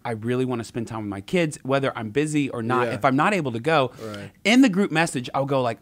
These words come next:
Speaker 1: "Oh my goodness, sounds like so much fun." Five emojis.
Speaker 2: Yeah, which
Speaker 1: You
Speaker 2: you're
Speaker 1: know?
Speaker 2: not lying. You're saying, "Oh my goodness, sounds like so much fun."
Speaker 1: And then emojis.
Speaker 2: Yeah.
Speaker 1: Which everyone loves emojis.
Speaker 2: Open to
Speaker 1: 'cause
Speaker 2: interpretation.
Speaker 1: people do it with zero emotion.
Speaker 2: Yeah.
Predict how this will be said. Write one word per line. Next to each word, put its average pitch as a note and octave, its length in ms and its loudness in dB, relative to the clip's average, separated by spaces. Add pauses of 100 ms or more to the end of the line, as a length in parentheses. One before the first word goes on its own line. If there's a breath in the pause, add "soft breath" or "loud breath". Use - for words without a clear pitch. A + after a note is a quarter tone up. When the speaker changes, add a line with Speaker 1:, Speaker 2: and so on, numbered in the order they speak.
(120)
Speaker 1:
"Oh A#3+ 140 0
my A#3 120 0
goodness, A3 420 2
sounds A3 340 0
like G#3+ 120 -2
so A3+ 100 -2
much G#3 200 -4
fun." G#3+ 380 0
Five D#3+ 360 6
emojis. B2 600 0
Speaker 2:
Yeah, B2 320 -2 (120)
which D3 160 0
Speaker 1:
You C#3+ 60 2
Speaker 2:
you're D#3+ 80 6
Speaker 1:
know? F#3 60 8
Speaker 2:
not G#3+ 140 8
lying. E3 400 6
You're B2+ 100 2
saying, C#3 300 2
"Oh D#3 140 4
my F3+ 180 6
goodness, A2+ 420 0
sounds C3 520 0
like B2 140 2
so C3 200 0
much A#2 200 -4
fun." G#2 480 0
Speaker 1:
And F3 120 2
then F#3 140 2
emojis. E3 720 4
Speaker 2:
Yeah. B2+ 280 4 (120)
Speaker 1:
Which F3+ 320 0 (100)
everyone A3 340 2
loves F3 220 2
emojis. A#2+ 400 0
Speaker 2:
Open B2+ 240 -2
to B2+ 60 -2
Speaker 1:
'cause A#2+ 140 -8
Speaker 2:
interpretation. C3+ 480 2
Speaker 1:
people F#3 300 -2
do D3+ 200 4
it C#3+ 180 2
with C3+ 320 -2 (140)
zero C3 420 0
emotion. G2 500 -6
Speaker 2:
Yeah. C3 240 -2